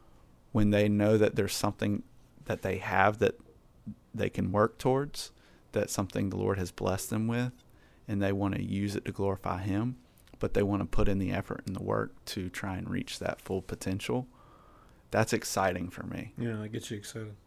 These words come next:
Speaker 2: That's
Speaker 1: Yeah.
Speaker 2: good.
Speaker 1: Yeah, and, uh, I think I see that in, in the people that are stepping up to serve in our worship team.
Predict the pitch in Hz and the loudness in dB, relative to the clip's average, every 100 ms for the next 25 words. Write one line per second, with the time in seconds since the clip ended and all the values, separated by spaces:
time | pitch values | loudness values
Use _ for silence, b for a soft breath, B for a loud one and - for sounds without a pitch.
0 | - 107 113 90 110 - B B B 110 | -2 6 8 6 0 -10 B B B 8
1 | 123 98 - 113 113 110 107 101 101 - | 10 10 6 2 4 4 2 0 -2 -8
2 | - 110 127 135 131 107 - - 131 117 | -4 0 4 4 6 4 2 2 2 4
3 | 98 98 - - _ - - 107 104 98 | 2 0 -6 -18 _ -18 -4 0 2 2
4 | 98 113 - - 110 107 - 107 - 104 | -2 -6 -10 -2 2 4 4 0 0 2
5 | 95 98 101 98 - 98 95 98 98 - | 2 2 0 -2 -2 -2 2 2 2 -4
6 | - 107 104 98 98 98 104 101 - - | -6 -4 -4 -4 -4 -4 -4 -4 -8 -8
7 | 95 95 | -6 -6